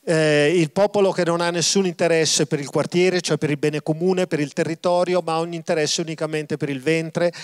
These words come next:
e per, eh, insomma, il panem e circenses, per il, il nutrimento del corpo, il nutrimento della psiche, facce ridere, facce divertire e così via. Ecco, questo è que-, e io vedo che il demos sempre più sta degenerando in oklos.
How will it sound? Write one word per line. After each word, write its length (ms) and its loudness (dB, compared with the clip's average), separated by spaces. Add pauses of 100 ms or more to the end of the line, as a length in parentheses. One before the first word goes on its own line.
(220)
e 160 2
per, 380 2
eh, 340 4
insomma, 380 0
il 160 -2
panem 380 -2
e 60 2
circenses, 800 -6
per 180 -4
il, 280 0 (240)
il 80 0
nutrimento 560 2
del 160 -2
corpo, 320 0
il 80 -2
nutrimento 480 -2
della 160 2
psiche, 640 0
facce 340 -4
ridere, 440 -2
facce 260 -4
divertire 760 -4
e 40 -8
così 260 -12
via. 240 -18
Ecco, 220 -8 (280)
questo 240 -2
è 20 2
que-, 200 -2 (540)
e 80 0
io 120 2
vedo 240 2
che 120 0
il 120 0
demos 500 2
sempre 400 0
più 240 0
sta 240 0
degenerando 880 0
in 120 -4
oklos. 640 -6